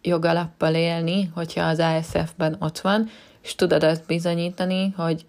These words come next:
nem ma, nem öt perccel ezelőtt módosítottad,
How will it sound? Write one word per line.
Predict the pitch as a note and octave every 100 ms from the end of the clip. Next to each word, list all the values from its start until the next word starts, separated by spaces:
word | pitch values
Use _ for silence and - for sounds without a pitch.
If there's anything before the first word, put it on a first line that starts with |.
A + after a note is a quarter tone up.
| -
nem | F3 E3 D#3+
ma, | D#3+ D#3+ G3 F#3+
nem | E3 D#3+
öt | D#3 E3
perccel | - D#3 D#3+ - E3
ezelőtt | E3 E3+ D3+ D#3
módosítottad, | - D#3 D#3 F3+ - F3 F#3 F#3+ G3 F#3+